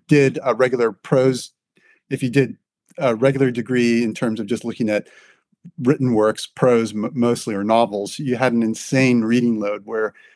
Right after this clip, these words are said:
I remember there was the American novel and you had to read Moby Dick in about a week, a week and a half. And I thought, "There's no, no way I can do that, even if I had nothing else to do in my life." So,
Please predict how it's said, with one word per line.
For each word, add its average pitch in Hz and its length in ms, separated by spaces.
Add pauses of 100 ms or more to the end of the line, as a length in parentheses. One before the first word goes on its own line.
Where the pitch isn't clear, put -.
I - 40
remember 123 400
there 113 180
was 107 180
the 120 80
American 120 480
novel 107 500
and 110 240
you 117 100
had 117 120
to 120 60
read 117 140
Moby 113 300
Dick 104 300
in 101 80
about 101 400
a 120 60
week, 107 300
a 110 40
week 104 200
and - 120
a - 40
half. 98 300
And 117 80
I 110 60
thought, - 280
"There's 143 240
no, 139 140 (360)
no 151 280
way 135 280
I 110 140
can 117 160
do 104 180
that, 98 280
even 113 240
if 110 140
I 110 120
had 107 140
nothing 117 320
else 107 160
to 107 80
do 110 180
in 110 60
my 107 140
life." 110 260
So, 104 320